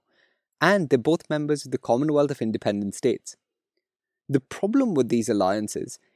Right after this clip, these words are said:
is Azerbaijan is also a member of the C S T O. Given that Russia's strategic interest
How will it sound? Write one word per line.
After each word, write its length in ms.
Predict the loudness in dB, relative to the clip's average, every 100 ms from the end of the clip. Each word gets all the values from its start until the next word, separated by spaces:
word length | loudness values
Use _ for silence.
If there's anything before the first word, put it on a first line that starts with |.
| _
is 160 | -2 0 4
Azerbaijan 640 | 4 4 2 2 0 -4
is 140 | -4 -4
also 380 | 0 2 2 0
a 80 | 2
member 320 | 2 0 0
of 180 | 0 -4
the 80 | -8
C 240 | -4 -2
S 160 | -2 -4
T 180 | -2
O. 160 | -2 -4 -16 _ _ _ _ _ _ _ 4
Given 280 | 4 6 2
that 200 | 0 4
Russia's 380 | 2 4 2
strategic 600 | 2 0 0 0 -2 -2 -2
interest 520 | -4 0 -2 -2